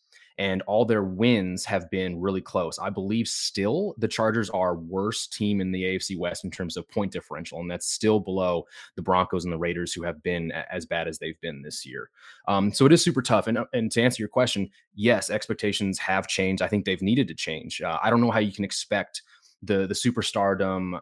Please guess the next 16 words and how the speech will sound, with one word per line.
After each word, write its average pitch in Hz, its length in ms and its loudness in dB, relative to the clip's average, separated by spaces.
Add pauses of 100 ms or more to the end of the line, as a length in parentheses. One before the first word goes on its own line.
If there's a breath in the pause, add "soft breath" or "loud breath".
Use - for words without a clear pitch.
hype 104 380 -4
around 95 240 -2
the 95 60 -4
team 98 300 0
to, 87 520 -4 (320 loud breath)
to 95 300 -2
keep - 420 -6
the 104 80 -6
same, 123 340 4
I 87 100 2
guess, 92 400 0
when 95 380 0 (140)
all 98 200 4
your 101 120 0
superstars 95 760 0
are 85 240 0